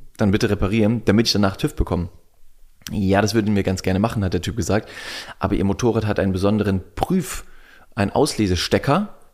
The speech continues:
der auf dem Prüf-, auf dem Prüfgerät nicht funktioniert. Das heißt, die haben diesen Adapter irgendwie nicht. Die können das Motorrad nicht anschließen.“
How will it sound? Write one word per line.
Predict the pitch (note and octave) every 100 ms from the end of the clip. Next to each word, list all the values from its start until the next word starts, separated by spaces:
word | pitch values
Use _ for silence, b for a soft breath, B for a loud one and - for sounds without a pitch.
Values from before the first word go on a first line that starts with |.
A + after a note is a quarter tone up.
| -
der | G#2+
auf | G2+
dem | - G2+
Prüf-, | - F3 E3+ - - - - - -
auf | - -
dem | G#2+
Prüfgerät | - D3+ A2+ G#2+ B2+
nicht | A#2+
funktioniert. | B2 A2+ - B2 B2 -
Das | -
heißt, | A2+ G#2+
die | A2
haben | A#2
diesen | G#2 G2+
Adapter | G2+ A2 - E2
irgendwie | F2 F2+
nicht. | G#2+ -
Die | G#2+
können | C3 A#2
das | -
Motorrad | G2+ C#3+ C#3 G#2+
nicht | -
anschließen.“ | G2 F#2+ - F#2 -